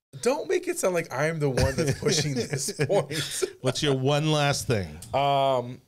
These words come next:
Speaker 1: the fact that I am getting to that, madam.
Speaker 2: For, for Willie, who hasn't been on the show, what we try to do with the one last thing is a story that we're following, that we came across, that is kind of flying under the radar that needs a little more attention. So.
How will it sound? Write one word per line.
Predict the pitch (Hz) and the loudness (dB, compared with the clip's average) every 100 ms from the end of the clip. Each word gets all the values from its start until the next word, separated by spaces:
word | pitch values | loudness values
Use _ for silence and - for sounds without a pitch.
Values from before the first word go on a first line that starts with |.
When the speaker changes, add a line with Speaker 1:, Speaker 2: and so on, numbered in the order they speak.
| - | -6
Speaker 1:
the | 143 | -4
fact | - 143 143 | 0 0 2
that | 131 120 - - - - 123 | 2 2 -2 -8 -6 -6 -2
I | 160 175 | 0 0
am | 160 143 | -2 -2
getting | 135 143 170 | 0 0 -2
to | 147 127 | -2 0
that, | 120 110 - - _ _ _ _ _ | 2 0 -4 -12 _ _ _ _ _
madam. | 120 110 104 113 160 - _ | -2 -2 -2 -4 -8 -14 _
Speaker 2:
For, | - 180 151 | 0 0 2
for | 160 | 4
Willie, | 175 202 147 | 4 4 4
who | |
hasn't | 147 127 143 131 | 2 2 2 2
been | 120 123 | 0 2
on | 113 | 2
the | |
show, | 107 131 113 | 2 2 4
what | 104 | 4
we | 110 | 0
try | - 127 | 0 0
to | 117 | 0
do | 117 117 | 2 2
with | 110 113 | 2 -2
the | 120 | -2
one | 104 113 107 | -2 -2 0
last | 101 92 - | -2 -4 -2
thing | 113 101 | -2 0
is | 92 - - - - | -4 -6 -14 -18 -4
a | 127 | -2
story | - - 170 165 151 | 0 0 2 2 2
that | 131 127 123 - | 2 2 2 -2
we're | 131 160 165 | 0 2 2
following, | - 143 143 135 135 135 120 | 2 2 2 2 2 0 0
that | 113 110 | 0 2
we | 143 | 0
came | 143 139 131 | 0 -2 -2
across, | - 123 117 110 - | 0 4 4 2 2
that | 107 104 - - - | 0 0 -6 -8 -4
is | 135 | 0
kind | 147 135 | 0 0
of | |
flying | - 139 131 123 | 0 0 2 0
under | 120 | -2
the | 113 | -2
radar | 107 110 107 104 | 0 2 2 2
that | 95 | 0
needs | 104 98 98 | -4 -4 -2
a | |
little | 101 98 | 0 0
more | 92 | -2
attention. | 87 - 87 - - - | -4 -6 -6 -6 -10 -12
So. | - - | -12 -12